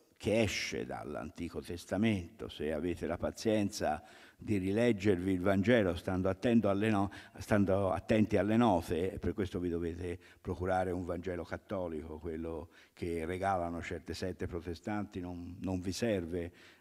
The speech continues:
eh, parlo di, di un puro fatto culturale, perché non ci sono le note e quindi non c'è un rinvio ai versetti del Vecchio Testamento. Se la guardate con una,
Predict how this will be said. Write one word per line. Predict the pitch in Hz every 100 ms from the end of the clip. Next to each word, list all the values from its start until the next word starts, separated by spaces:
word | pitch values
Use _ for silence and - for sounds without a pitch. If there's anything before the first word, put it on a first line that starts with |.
| -
eh, | 87 80 -
parlo | 110 104 104
di, | 92 95
di | 92
un | 92
puro | 90 123 98
fatto | 98 95 92
culturale, | 98 90 95 98 101 73
perché | 85 82 95
non | 98
ci | 98
sono | 90 104
le | 101
note | 120 85 80 90 78 - -
e | -
quindi | - 123 120
non | 101
c'è | 90 110
un | 113
rinvio | 113 120 113 98 92 92 90 -
ai | 120
versetti | 92 92 92 90 98
del | 92
Vecchio | 78 82 82
Testamento. | 82 78 85 98 92 73 - - _ _ _
Se | - 110
la | 107
guardate | 107 113 117 135 110 92 92
con | 98
una, | 101 101 98 98 92